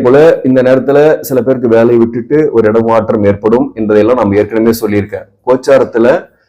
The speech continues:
இந்த குரு சந்திரன் மேல வரும்போதும் ஒரு இடமாற்றம், ஊர் மாற்றம் அல்லது தொழில் மாற்றம் கூட சில பேருக்கு ஏற்படும். அதாவது ஒரு கடை நடத்துறீங்கன்னாக்க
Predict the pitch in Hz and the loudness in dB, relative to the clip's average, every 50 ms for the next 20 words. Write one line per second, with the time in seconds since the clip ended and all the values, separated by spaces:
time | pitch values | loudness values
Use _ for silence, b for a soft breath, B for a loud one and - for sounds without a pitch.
0 | _ _ _ _ 110 101 104 104 101 95 95 92 120 135 151 156 156 151 - - | _ _ _ _ -2 0 2 2 2 2 0 0 0 2 2 2 0 -2 -6 -10
1 | _ _ _ _ - 117 117 120 123 139 139 135 131 117 113 113 120 123 113 104 | _ _ _ _ -4 -2 -2 0 2 2 2 2 2 2 2 2 2 2 2 2
2 | 107 117 117 113 110 101 104 117 139 180 190 175 - - _ _ _ _ _ 113 | 2 2 2 2 2 2 0 2 0 0 0 -4 -8 -16 _ _ _ _ _ -2
3 | 117 113 113 110 107 104 104 98 110 120 123 120 117 113 104 101 101 - 117 117 | 0 2 4 4 4 4 2 2 0 0 0 2 2 2 0 0 -2 -2 -2 -2
4 | 113 107 - - - _ 107 117 113 110 107 101 95 90 90 - 107 113 113 - | -2 -4 -6 -10 -18 _ -2 0 0 0 0 -2 -2 -2 -2 -2 -2 -2 -2 -4
5 | b b b b b b b b 123 131 127 131 127 120 143 143 151 165 165 143 | b b b b b b b b 0 2 2 2 2 2 2 4 4 4 4 2
6 | 127 117 110 107 110 107 101 110 117 113 - 101 90 82 110 104 95 - - 101 | 2 0 0 0 -2 -4 -2 -2 -4 -4 -4 -6 -4 -2 -2 -2 -2 -2 -6 -8
7 | 92 78 - 92 92 90 - _ - 107 110 113 110 107 113 180 202 143 120 107 | -8 -6 -8 -8 -8 -8 -12 _ -8 -2 2 2 2 4 2 0 0 0 0 -2
8 | - 110 107 110 113 113 113 110 107 - 107 107 104 101 107 104 104 104 107 107 | 0 0 2 2 4 2 2 0 -2 -2 -4 -4 -4 -4 -4 -4 -2 -2 -2 -2
9 | 104 95 95 - 160 175 | -2 -2 -4 -2 -4 -4